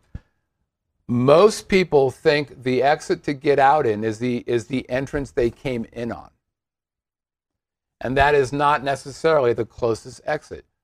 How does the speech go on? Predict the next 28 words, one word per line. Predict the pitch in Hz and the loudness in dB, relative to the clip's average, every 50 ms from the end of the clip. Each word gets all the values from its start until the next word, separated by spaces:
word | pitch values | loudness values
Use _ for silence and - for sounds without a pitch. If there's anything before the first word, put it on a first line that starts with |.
| _ _ _ | _ _ _
but | - 127 131 | 0 2 2
it's | 127 120 - - | 2 2 0 -4
human | - - 170 175 180 165 160 156 147 | -8 -6 -4 -2 0 0 0 0 0
nature | 147 151 156 165 156 - - 131 117 110 | 0 0 0 0 -2 0 0 0 0 0
to | - 131 117 | -2 -4 -2
want | 120 123 127 123 | -2 -2 -2 -2
to | 123 | -4
go | 113 110 131 127 127 127 127 123 123 - _ _ _ _ _ _ - | 0 2 4 4 4 4 4 2 0 -2 _ _ _ _ _ _ 6
back | 135 135 139 139 - | 6 6 6 2 0
to | - 135 | 0 2
where | 123 127 123 | 2 4 2
you | 117 117 110 | 2 0 -2
came | - _ 135 120 117 113 113 | -2 _ -2 -2 0 -2 -4
in | 117 117 120 | -4 -6 -8
from. | 117 - - - - _ _ _ _ _ _ _ _ _ _ _ _ _ _ _ - _ _ - | -8 -10 -12 -12 -12 _ _ _ _ _ _ _ _ _ _ _ _ _ _ _ -20 _ _ -2
Now, | 113 117 | 4 4
I'll | 139 143 | 4 4
give | 143 156 143 135 | 4 2 2 2
an | 135 131 | 0 0
example | 123 113 107 123 131 139 135 - 127 120 110 | -2 -4 -2 -2 -2 -2 -2 -2 -2 -2 -2
of | 107 104 | -2 0
where | 110 117 113 | 2 2 2
that | 107 117 113 95 | 4 2 0 0
would | 113 107 | -2 -4
be, | 113 117 107 | -4 -8 -6
that | - 123 117 - | -4 -6 -6 -4
could | - 135 113 | -6 -6 -4
be | 113 110 | -4 -4